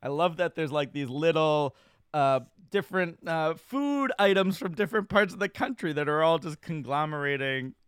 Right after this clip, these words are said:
in Vegas, uh, and you can find those. So you're, you're the melting pot of the food <laughs> world. <laughs> I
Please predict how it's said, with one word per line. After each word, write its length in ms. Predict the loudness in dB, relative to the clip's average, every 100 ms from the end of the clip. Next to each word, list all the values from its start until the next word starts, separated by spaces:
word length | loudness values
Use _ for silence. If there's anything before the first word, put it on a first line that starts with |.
| _ -8
in 200 | -6 -4
Vegas, 640 | -4 -2 -4 -6 -10 -20 _ _ _
uh, 220 | -10 -8 -8
and 100 | -10
you 80 | -10
can 160 | -12
find 260 | -10 -10 -8
those. 300 | -8 -10 -12 -16
So 320 | -12 -10 -10 _ _ _ _ _ -12
you're, 260 | -10 -10 _
you're 180 | -8 -6
the 100 | -6
melting 480 | -2 -4 -4 -8 -4
pot 260 | -2 -2
of 160 | -4 -10
the 100 | -16
food 480 | -10 -6 -6 -6 -8
<laughs> 80 | -10
world. 480 | -8 -6 -6 -6 -10 -12
<laughs> 40 | _ -10 -10
I 80 | 0